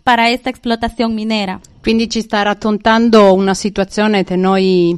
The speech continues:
Speaker 2: in parte o simile conosciamo, ci sta dicendo che questo sfruttamento della,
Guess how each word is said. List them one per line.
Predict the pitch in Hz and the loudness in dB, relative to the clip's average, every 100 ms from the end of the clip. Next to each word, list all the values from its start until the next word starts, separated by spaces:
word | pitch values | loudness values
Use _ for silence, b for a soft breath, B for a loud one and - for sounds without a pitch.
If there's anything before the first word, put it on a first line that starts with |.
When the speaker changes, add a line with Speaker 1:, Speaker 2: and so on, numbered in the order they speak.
| - | -2
Speaker 2:
in | 190 180 | 0 0
parte | 208 208 196 - | 2 0 0 -2
o | 180 | -4
simile | 170 214 202 185 180 170 170 | -2 -2 -2 0 -2 -2 -4
conosciamo, | - 185 220 - 190 226 220 | -4 -2 -2 0 0 0 0
ci | 180 | -2
sta | - 180 | -4 -4
dicendo | 180 - 190 185 | -4 -2 0 0
che | 180 | 0
questo | 175 185 - 185 | -2 -4 -2 -6
sfruttamento | - 190 185 185 185 190 185 | -4 -6 -2 0 0 -2 -2
della, | 185 185 180 175 | -2 -2 -2 -4